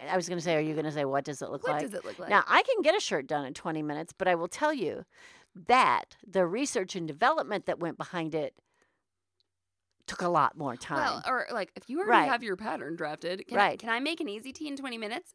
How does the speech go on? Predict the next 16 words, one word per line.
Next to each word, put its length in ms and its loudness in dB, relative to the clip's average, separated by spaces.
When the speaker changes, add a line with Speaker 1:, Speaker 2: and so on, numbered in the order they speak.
Speaker 1:
Well, 160 6
Speaker 2:
Probably. 440 8
Speaker 1:
yeah. 360 4
Speaker 2:
You 140 -4
know? 240 2
Speaker 1:
Once 320 6
you've 160 0
got 200 12
it 100 4
drafted, 400 6
once 260 0
you 80 -4
know 200 6
it 60 6
Speaker 2:
Uh, 120 4
Speaker 1:
fits, 340 2